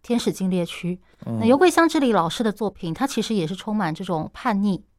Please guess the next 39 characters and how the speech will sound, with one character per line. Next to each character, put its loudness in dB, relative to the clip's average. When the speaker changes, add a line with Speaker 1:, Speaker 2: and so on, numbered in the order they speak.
Speaker 1:
风 -2
格。 -6
我 -4
觉 2
得 6
可 -2
能 2
跟 4
那 0
个 4
年 4
代 4
流 2
行 -4
的， -2
例 -2
如 0
说 -4
视 -6
觉 -4
系 -8
乐 -2
团， -12
可 -4
能 4
有 4
点 0
关 -2
系 -8
吧。 -10
Speaker 2:
嗯。 -6
Speaker 1:
Anyway， 4
那 -2
个 8
时 0
候 8
确 0
实 -2
在 -2